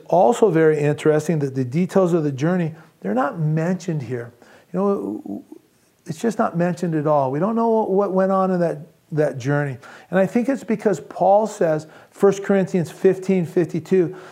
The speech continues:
that in a moment, in a twinkling in a, a, an eye, that's how fast we're gonna be, um, how fast it will be when,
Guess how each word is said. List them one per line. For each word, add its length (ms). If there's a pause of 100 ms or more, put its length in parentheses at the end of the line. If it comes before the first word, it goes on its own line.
(140)
that 180
in 200
a 60
moment, 760
in 140
a 80
twinkling 760
in 140
a, 20
a, 440
an 180
eye, 460 (340)
that's 280
how 180
fast 580
we're 140
gonna 260
be, 400 (340)
um, 380 (140)
how 200
fast 400
it 40
will 160
be 380 (220)
when, 260